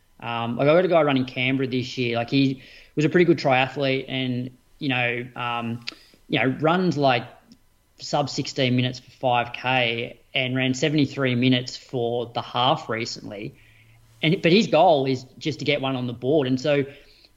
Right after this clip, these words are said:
you know, he initially wanted to run, like, sub two forty-five. I'm like, "Well, that's probably a little bit too conservative if you've run seventy-three minutes, but let's just go, like, go out at sub,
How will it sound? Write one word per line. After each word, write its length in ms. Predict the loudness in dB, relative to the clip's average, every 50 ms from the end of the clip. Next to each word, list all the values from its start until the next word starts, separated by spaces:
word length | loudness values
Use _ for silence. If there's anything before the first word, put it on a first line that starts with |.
| _ _ _ _ _ _ _
you 120 | -6 -2 0
know, 380 | 2 2 2 2 0 -2 -4 -8 -14 -18 -20 -20 -20 _ _ -6
he 180 | 0 4 4 4
initially 560 | 4 4 2 0 0 0 0 0 0 0 0
wanted 220 | 2 2 2 0
to 60 | 0
run, 140 | 0 0 0
like, 160 | 0 -2 -4
sub 220 | -4 -4 -4 -4 -2
two 140 | -4 -4 -4
forty-five. 540 | -4 -4 -4 -4 -4 0 2 2 2 2
I'm 60 | 0 -4
like, 120 | -4 -2
"Well, 80 | 2 2
that's 160 | 2 2 2
probably 260 | 0 0 0 2 0
a 60 | 0
little 160 | 0 -2 -2
bit 160 | -4 -6 -8 -6
too 160 | -6 -6 -4
conservative 680 | -4 -6 -6 -4 -2 -2 -2 -2 -2 -2 -4 -4 -6 -8
if 140 | -8 -8 -6
you've 120 | -4 -2
run 160 | 0 0 0 0
seventy-three 680 | 0 0 0 2 0 0 -2 -2 -2 -2 -2 0 0
minutes, 460 | 2 2 2 2 0 -2 -4 -10 -12 -14 -18 -10 -4
but 100 | 0 2
let's 180 | 4 2 2 2
just 220 | 0 -2 -2 0
go, 180 | 2 2 4 4
like, 320 | 4 2 2 0 -2 -6 -14 -12 -6
go 160 | -2 0 2
out 160 | 2 2 2 0
at 100 | -4 -6
sub, 360 | -6 -4 -4 -4 -6 -8 -14